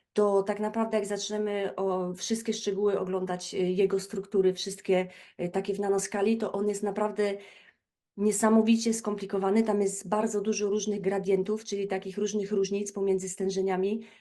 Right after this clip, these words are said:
różnych substancji. Tak zresztą działają komórki biologiczne, że one są niesamowicie skomplikowane. I ten sam problem też jest, y,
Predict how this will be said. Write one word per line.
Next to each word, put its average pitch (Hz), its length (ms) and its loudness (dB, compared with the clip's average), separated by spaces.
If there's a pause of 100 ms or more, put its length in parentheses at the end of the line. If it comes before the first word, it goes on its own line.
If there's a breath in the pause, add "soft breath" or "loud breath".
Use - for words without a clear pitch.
różnych 190 340 2
substancji. 196 500 -4
Tak 208 160 0
zresztą 202 300 0
działają 196 360 2
komórki 190 380 -4
biologiczne, 190 600 0 (300 loud breath)
że 170 200 0
one 226 200 6
są 220 460 -2 (520)
niesamowicie 208 600 0
skomplikowane. 190 680 -2
I 185 60 0
ten 202 140 -2
sam 226 240 0
problem 220 300 -2
też 208 220 -4
jest, 202 280 -2
y, 196 280 2